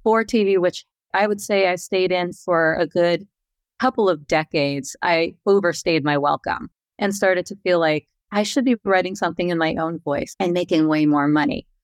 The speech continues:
And so I had hit a wall there and stayed because I was complacent and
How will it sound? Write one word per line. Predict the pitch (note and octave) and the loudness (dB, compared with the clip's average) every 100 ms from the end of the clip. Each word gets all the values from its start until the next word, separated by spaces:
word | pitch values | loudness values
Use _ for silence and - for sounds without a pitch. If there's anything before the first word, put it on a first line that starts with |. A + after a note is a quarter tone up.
| _ _ _ | _ _ _
And | - E3+ D#3 D3+ D3 - | -2 0 2 0 -2 -4
so | E3+ D3+ C#3+ - _ _ _ | 0 0 0 -4 _ _ _
I | - D#3 | -2 0
had | D3+ C3+ | 0 -2
hit | - F#3+ D#3+ - | -2 0 0 -2
a | E3 D3 C3+ C#3 - | -2 -2 -4 -8 -10
wall | D3 D#3 D3+ C#3+ C#3 | -2 0 2 0 -2
there | D3 C#3 C#3+ - | -4 -4 -6 -4
and | A#3 B3+ | 0 0
stayed | - F#3+ D#3 C#3+ - | 0 -2 -2 -4 -10
because | D3+ D#3+ - | -4 -2 0
I | D3 | -2
was | C#3 | -2
complacent | E3 D3+ D#3 D3 - D3 - | -4 -2 -2 -2 -2 -4 -4
and | E3+ C#3+ C#3 | -4 -2 -2